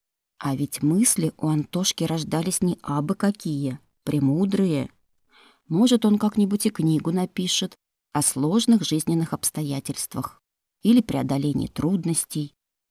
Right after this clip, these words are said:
такую, чтоб иных людей от ошибок предостеречь, уберечь и научить уму-разуму. «А сама-то на меня только и зыркает!» Донёсся до Антошки тоненький голосок.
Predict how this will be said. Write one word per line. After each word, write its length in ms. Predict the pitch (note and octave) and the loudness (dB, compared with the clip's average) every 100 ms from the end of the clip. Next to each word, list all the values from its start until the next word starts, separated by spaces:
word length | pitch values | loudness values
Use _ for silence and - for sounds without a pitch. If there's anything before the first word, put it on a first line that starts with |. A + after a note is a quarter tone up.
| _ | _
такую, 600 | - G3 - B3+ A#3 C#3+ - | -4 -4 2 6 6 4 -6
чтоб 320 | - - F3 | -10 -6 0
иных 260 | G3 G#3+ A3 | 4 6 4
людей 400 | F#3+ E3 G#3+ A3 | 0 4 4 4
от 180 | - - | -2 -4
ошибок 460 | D#3 - G#3 A3+ - | -2 2 4 2 0
предостеречь, 760 | F3+ F3 - F3+ E3 C3 - _ _ - | -2 -2 -2 -2 -2 -2 -6 _ _ -4
уберечь 680 | D3+ C#3+ C#3 C#3+ A3+ - - _ - | 0 2 2 2 2 -2 -6 _ -2
и 100 | F3 | 2
научить 560 | E3 D#3+ - - D#3+ | 2 0 0 0 0
уму-разуму. 760 | F3+ F3 F3 D3 C#3 C#3 C3 - _ _ _ _ _ _ _ _ _ | 0 2 0 0 -2 -2 -4 -6 _ _ _ _ _ _ _ _ _
«А 100 | A3+ | 2
сама-то 560 | G#3 B3+ C4+ C#4+ C4+ A#3 | 4 6 6 6 2 0
на 60 | |
меня 360 | G3+ A3 A#3 A3+ - | 2 6 6 4 -2
только 360 | - A#3 G#3+ G#3+ | 0 2 2 2
и 100 | G#3 | 6
зыркает!» 960 | G3 - A3+ - - F3+ F3 - - - _ _ _ _ _ _ _ | 6 6 4 0 -4 -4 -4 -6 -14 -20 _ _ _ _ _ _ _
Донёсся 540 | E3 E3 F#3+ C#4 - G3 | -2 2 4 4 2 0
до 160 | E3+ | 0
Антошки 500 | D#3+ D#3+ A3+ A#3 - | -2 0 0 -2 -4
тоненький 580 | - - A3+ G3 F#3+ - | -4 4 6 6 2 -4
голосок. 720 | - E3+ F3+ - D#2 - - | -6 -4 -4 -6 -6 -10 -16